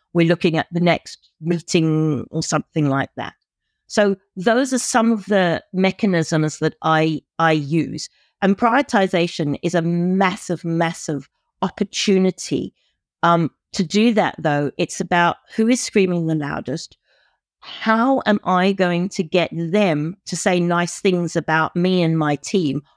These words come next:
after I've helped them? Because if they say nice things about me and my team, it helps me to get to the next person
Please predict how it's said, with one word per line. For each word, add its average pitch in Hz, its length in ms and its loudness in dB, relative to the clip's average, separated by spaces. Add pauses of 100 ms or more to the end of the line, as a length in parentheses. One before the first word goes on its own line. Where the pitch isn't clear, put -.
(140)
after 180 460 0
I've 165 180 2
helped - 420 -2
them? 143 200 2
Because 175 260 0
if 202 140 0
they 214 180 0
say 247 240 2
nice 190 340 2
things 180 280 -2
about 170 320 0
me 180 160 2
and 165 120 0
my 165 140 0
team, 175 500 -2 (380)
it 220 180 2
helps - 560 -4
me 233 300 2
to - 140 -6
get 190 260 -2
to - 80 -4
the 185 140 0
next 208 440 -2
person 147 600 -6